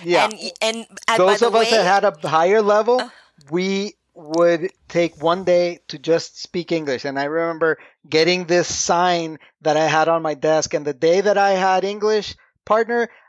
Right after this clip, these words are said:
Speaker 1: the sign would go up. And then the rest of the day, my commitment for the whole day was just English.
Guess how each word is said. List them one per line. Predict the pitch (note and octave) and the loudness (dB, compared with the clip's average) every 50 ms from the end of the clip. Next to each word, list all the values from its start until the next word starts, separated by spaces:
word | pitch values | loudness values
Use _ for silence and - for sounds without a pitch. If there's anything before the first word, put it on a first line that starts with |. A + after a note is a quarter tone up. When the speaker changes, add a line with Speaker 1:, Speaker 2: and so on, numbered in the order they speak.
| _ _ _ - F3+ | _ _ _ -20 -6
Speaker 1:
the | C#3+ D#3+ | -6 -4
sign | D3+ - - E3+ E3+ F#3 G3+ | -4 0 0 2 2 2 2
would | G3+ G#3 G3 | 0 -2 0
go | G3 G3+ G3 | 0 2 4
up. | F#3+ F#3 F3+ - - | 4 2 2 0 -4
And | E3+ E3 E3 | -8 -4 -4
then | E3+ E3+ E3 | -4 -4 0
the | D#3+ E3+ E3 | 0 -2 0
rest | D#3 D#3 F3+ F#3 - - - | 0 0 -2 -2 -2 -2 -6
of | A3+ | -4
the | G#3 G#3 | -4 -4
day, | F3 F#3 F#3 F#3 F3+ F3+ - _ _ | -2 0 0 0 0 -2 -6 _ _
my | D#3 D3 D3 D3+ D3+ D#3 E3 E3+ F3+ F#3 F#3 F3+ _ | -18 -16 -4 0 0 2 2 4 2 2 0 -2 _
commitment | - F3 D#3+ E3 E3+ - D#3+ D3+ C#3+ - | -10 -8 -4 -4 -4 -4 -6 -10 -10 -6
for | - D#3 C#3+ | -6 -4 -4
the | C3+ C#3 B2+ | -2 -4 -2
whole | C#3 C#3+ D3 | -2 -2 -2
day | C#3 D3 C#3+ C3+ C3+ | 0 0 -2 -2 0
was | C3 B2+ B2 A#2 - _ - _ _ _ _ _ _ _ | 0 -2 -2 -4 -6 _ -20 _ _ _ _ _ _ _
just | - - A#2 - - | -10 -10 -8 -4 -4
English. | D#3 D3+ B2 - - - - - | -4 -4 -6 -10 -12 -14 -18 -18